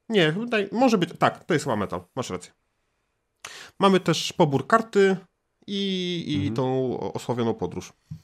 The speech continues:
Speaker 2: Mhm.
Speaker 1: No i co? E, gra jest, e, tutaj patrzę na B G G, to ma trzy trzydzieści dwa,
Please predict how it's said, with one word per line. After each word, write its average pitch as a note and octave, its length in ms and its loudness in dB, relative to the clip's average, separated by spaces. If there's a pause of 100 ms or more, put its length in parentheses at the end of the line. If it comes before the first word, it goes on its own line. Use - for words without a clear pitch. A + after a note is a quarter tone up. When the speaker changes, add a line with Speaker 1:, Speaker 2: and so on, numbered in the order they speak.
(880)
Speaker 2:
Mhm. G2+ 220 -10 (100)
Speaker 1:
No A3+ 80 -2
i D#4+ 80 2
co? G#2 240 -4 (120)
E, C#3 800 0
gra F#3 220 2
jest, E4 320 0
e, E3+ 140 0
tutaj G3+ 240 -2
patrzę F#3 300 -2
na D#3+ 100 4
B D3+ 120 2
G C3+ 120 -8
G, D3 160 0
to D#3 100 -2
ma D#3 100 2
trzy D#3+ 200 -6
trzydzieści - 380 -4
dwa, G#2+ 320 0